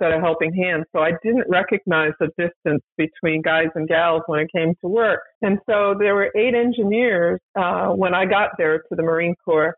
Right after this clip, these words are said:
and it really didn't strike me until several years later that it was uncommon, because I had been so familiar with working with a predominantly guy area. So not much, really. <laughs>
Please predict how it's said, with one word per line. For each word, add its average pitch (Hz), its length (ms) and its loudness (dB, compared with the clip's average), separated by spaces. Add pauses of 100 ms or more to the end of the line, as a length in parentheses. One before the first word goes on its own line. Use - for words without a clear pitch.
and 202 260 0
it - 200 -2
really 277 420 2
didn't 233 340 -2
strike 220 340 0
me 202 180 2
until 185 460 0 (280)
several 240 240 0
years 196 320 0
later 165 600 0 (240)
that 170 360 -2 (120)
it 170 120 -6
was 180 120 2 (260)
uncommon, 160 640 0
because 170 340 -2
I 175 80 2
had 185 180 0
been 180 240 -2
so 185 140 0
familiar 165 400 0
with 151 180 -2
working 160 320 -2
with 160 240 0
a 147 80 0 (140)
predominantly 156 680 -2
guy 139 520 0
area. 147 420 2 (180)
So 135 240 0 (200)
not 247 260 -2
much, 226 380 2
really. 220 400 2 (280)
<laughs> 392 120 -2